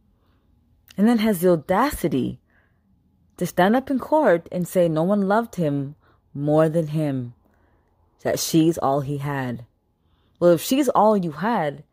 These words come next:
then why did you have her killed? Well, that's it for now. Thank you so much for listening to Murder Speaks. I hope you enjoyed it. Please like and subscribe and leave a comment down below.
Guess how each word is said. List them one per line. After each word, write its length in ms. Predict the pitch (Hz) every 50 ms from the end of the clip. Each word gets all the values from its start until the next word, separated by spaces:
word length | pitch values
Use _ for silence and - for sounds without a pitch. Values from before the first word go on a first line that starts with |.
| _ _ _ _ _ -
then 300 | 156 160 147 139 131 135
why 220 | 143 160 190 233
did 140 | 254 226 220
you 80 | 226
have 160 | 220 214 208 185
her 100 | 196 190
killed? 480 | - - 190 180 156 139 123 123 123 - _ _ _ _ _ _ _ _ _ _ _ _ _ _ _ _ _ _ _ _ _ _ _ _ _ _ _ _ _ _ _ _ _ _ _ _ _ _ _ _ _ -
Well, 420 | 143 170 180 180 180 185 180 - _ _ _ _ _ _ _ _ _ -
that's 240 | - 165 160 - -
it 140 | 165 - -
for 100 | - 170
now. 420 | 160 151 147 143 143 139 147 - _ _ _ _ _ _ _ -
Thank 160 | - 170 165
you 120 | 175 180 156
so 280 | - - - 180 175
much 380 | 175 170 160 160 160 - - -
for 160 | - - 175
listening 540 | 151 151 156 - - 165 160 156 156 160 151
to 100 | - 147
Murder 300 | 147 151 156 139 151 139
Speaks. 480 | - - - 185 190 185 - - -
I 20 | 143
hope 240 | 131 143 143 - -
you 160 | 151 143 135
enjoyed 380 | 131 131 123 180 180 185 180
it. 280 | 185 190 180 - - _ _ _ _ _ _ _ _ _ - - _ _
Please 360 | - 190 196 220 226 208 -
like 220 | 180 165 156 - -
and 100 | 156 -
subscribe 800 | 160 139 - - - - 190 196 202 202 202 208 214 202 -
and 140 | 143 147 151
leave 180 | 160 160 151 180
a 40 |
comment 500 | - - - 185 185 196 202 214 214 -
down 180 | - 147 147 139
below. 560 | 135 135 135 151 170 196 208 214 220 226 -